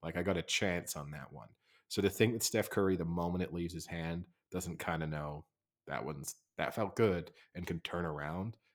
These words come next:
people are like, "Oh my God, this is insane." That bit kind of annoyed me, and it's nonstop. It's also just, he does it too much now. He did it multiple times during the All-Star game. We get it,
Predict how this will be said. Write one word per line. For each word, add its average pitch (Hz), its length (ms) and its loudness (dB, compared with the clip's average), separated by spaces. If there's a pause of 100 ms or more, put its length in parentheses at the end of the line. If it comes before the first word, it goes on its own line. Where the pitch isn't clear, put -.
(160)
people 92 160 -8
are - 80 -8
like, - 100 -2
"Oh - 140 2
my - 320 -4
God, 139 540 -4 (280)
this 139 200 2
is 131 160 0
insane." 120 800 0 (420)
That 98 200 2
bit 117 220 2
kind 92 220 0
of 82 140 0
annoyed 80 400 -2
me, 87 260 -2 (220)
and 87 120 -2
it's 80 200 -2
nonstop. 85 760 -2
It's 117 120 4
also 120 200 12
just, 95 300 4 (240)
he 120 100 4
does 117 200 10
it 107 100 -4
too 113 180 6
much 78 300 -6
now. 92 160 2
He 98 60 6
did 110 120 8
it 82 220 2
multiple 85 380 -2
times 87 340 -2
during 87 220 -2
the 85 80 -6
All-Star 90 360 -4
game. 90 320 0 (140)
We 104 100 -2
get 78 240 -4
it, 76 140 -6